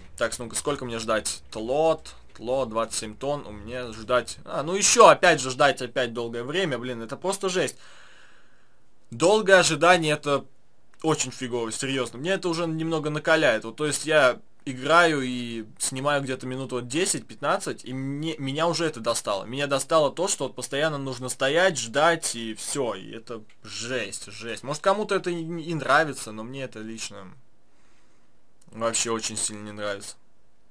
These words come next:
Зачем админы это сделали, блин? В принципе, а, кстати, можно потом вот через налево повернуть, и вот так как-то проехать. Там люди как-то ездили, помню. Даже выезжали как-то, но я не знаю, как они это делали.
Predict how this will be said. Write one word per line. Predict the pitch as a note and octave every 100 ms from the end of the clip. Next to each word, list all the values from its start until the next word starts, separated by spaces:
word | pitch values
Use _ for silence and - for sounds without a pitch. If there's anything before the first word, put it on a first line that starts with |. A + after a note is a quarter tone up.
| - - - -
Зачем | A2 B2+ B2+ D3+
админы | D#3+ D3 D3+ C#3
это | B2+
сделали, | A#2+ A#2+ C3 A#2 A2
блин? | A2 A2 G#2+ - - - - - - - - - - -
В |
принципе, | C#3 E3 - D3+
а, | - A#2+
кстати, | A#2+ C#3+ C#3+
можно | D3 C#3
потом | C#3 C#3 C3+
вот | C3
через | - C3+ B2+ -
налево | A#2+ C3 C#3 A2+
повернуть, | A2 A2 B2+ F3
и | A#2+
вот | A2
так | D#3+
как-то | D#3+ -
проехать. | - C3 B2+ A#2+ A#2
Там | G#2+
люди | A#2+ C3+ A#2
как-то | A2+ - A#2
ездили, | B2 D3 C3+ A#2+
помню. | A#2 A2+ G#2
Даже | A2 C3+
выезжали | C3+ C#3 B2+ A2+ C3+ D#3
как-то, | D3 B2+ A2+ G#2+
но | A2+ A#2 G#2+ - - - - -
я | A2+ A#2+
не | B2+ C3
знаю, | B2+ B2
как | A2+ A2+
они | A2+
это | G#2+ A2
делали. | G#2+ G#2+ G2+